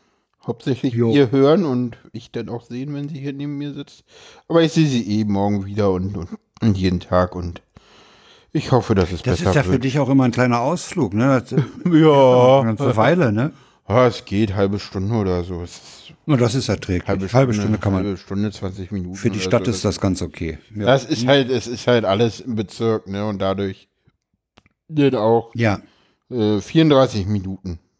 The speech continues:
Speaker 1: reine Fahrzeit.
Speaker 2: Ah, ja.
Speaker 1: Plus, plus ein bisschen Fußweg.
Speaker 2: Na, okay.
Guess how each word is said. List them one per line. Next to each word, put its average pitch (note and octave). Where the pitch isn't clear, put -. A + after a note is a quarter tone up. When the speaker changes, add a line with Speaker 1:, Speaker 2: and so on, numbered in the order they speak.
Speaker 1:
reine F#2
Fahrzeit. F2+
Speaker 2:
Ah, G2
ja. D#2+
Speaker 1:
Plus, -
plus -
ein F#2+
bisschen F2+
Fußweg. F#2+
Speaker 2:
Na, B2
okay. B2